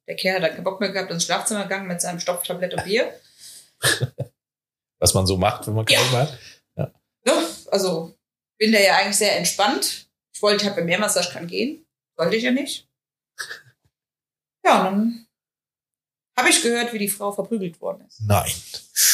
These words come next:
Speaker 1: Ja. Und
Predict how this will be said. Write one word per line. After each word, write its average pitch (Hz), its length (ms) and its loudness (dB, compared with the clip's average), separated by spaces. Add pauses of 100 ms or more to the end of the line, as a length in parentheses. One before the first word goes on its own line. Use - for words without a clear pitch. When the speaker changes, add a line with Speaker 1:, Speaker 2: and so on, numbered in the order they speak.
(1400)
Speaker 1:
Ja. - 380 0 (1600)
Und - 520 2